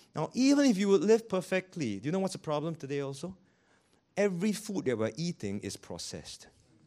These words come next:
We've got synthetics in there. We've got chemicals inside down there.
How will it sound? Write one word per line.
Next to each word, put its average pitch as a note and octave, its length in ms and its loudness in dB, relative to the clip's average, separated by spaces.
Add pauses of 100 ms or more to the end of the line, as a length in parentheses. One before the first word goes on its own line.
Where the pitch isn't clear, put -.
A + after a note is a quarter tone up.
(880)
We've F#3+ 140 6
got E3+ 140 6
synthetics F3+ 680 0
in A#2 120 -2
there. G#2 160 2
We've D#3 140 2
got - 180 0
chemicals F#3 560 -2
inside B2+ 500 -8
down F#2+ 220 -8
there. E2 200 -10